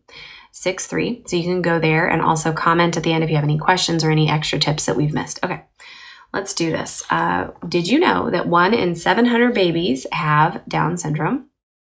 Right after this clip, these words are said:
per the C D C? And children with Down syndrome have delayed psychomotor development, which is a factor that influences the level of difficulty in toilet training. So there's a lot of research about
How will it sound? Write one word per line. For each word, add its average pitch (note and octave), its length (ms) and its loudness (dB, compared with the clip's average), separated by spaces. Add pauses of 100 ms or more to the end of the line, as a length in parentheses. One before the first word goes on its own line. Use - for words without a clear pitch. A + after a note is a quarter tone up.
(340)
per F3 160 -6
the F3 100 -8
C E3 180 -2
D F3 140 -2
C? E3 440 -4 (720)
And F#3 280 -2
children A#3+ 260 2
with B3+ 100 0
Down G3+ 200 2
syndrome F#3+ 240 2
have E3+ 220 0
delayed E3+ 440 2
psychomotor F3+ 960 0
development, D#3+ 800 0 (320)
which F#3+ 160 -2
is F#3+ 120 -2
a F#3+ 60 -2
factor F3+ 320 2
that F#3 180 4
influences E3 520 0
the E3 100 2
level D#3 320 2
of F#3+ 120 2
difficulty C4+ 500 0
in B3 180 0
toilet F#4 320 2
training. D3+ 460 -4 (640)
So - 180 -16
there's G3 200 -4
a G3 40 0
lot G#3 220 4
of A3 80 0
research G3+ 320 -2
about E3 400 2